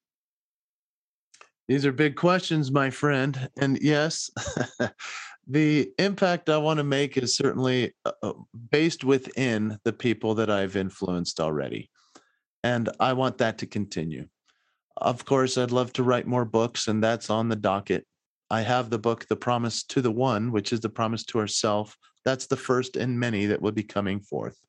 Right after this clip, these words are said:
But the, the true legacy is within the people that we serve and that we help discover their signature moves. And so very much like Napoleon Hill with Think and Grow Rich, where he really was an exponential leader because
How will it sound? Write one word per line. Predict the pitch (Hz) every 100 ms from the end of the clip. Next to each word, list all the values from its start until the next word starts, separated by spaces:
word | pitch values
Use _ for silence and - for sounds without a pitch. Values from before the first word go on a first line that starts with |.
| _ - - - _ _
But | 123 - _
the, | 131 123 -
the | 131
true | - 190
legacy | 160 151 139 131 131 -
is | 120 120 113
within | 113 113 113
the |
people | 110 - 110 110
that | 104 92
we | 104 101
serve | - 104 92 87 - _ _ _
and | 117
that | 113
we | 113 110
help | 104 117 110
discover | 101 - 113 101 107
their | 101 110 107
signature | - 95 92 - 95
moves. | 90 82 73 - _ - - _ _
And | 127
so | 151
very | 131 139 139
much | 139 139 -
like | 131 127
Napoleon | 120 - 135 131 120
Hill | 117 127 127
with | 117 -
Think | 131 127
and | 120
Grow | 123 110
Rich, | 113 135 - - - _ - _ _ _
where | 123
he | 110 156
really | 147 143 139
was | 135 131 123 -
an | 123 -
exponential | 143 143 - 135 131 131 - 123 113
leader | 135 143 113 113 113
because | 123 120 151 147 113 110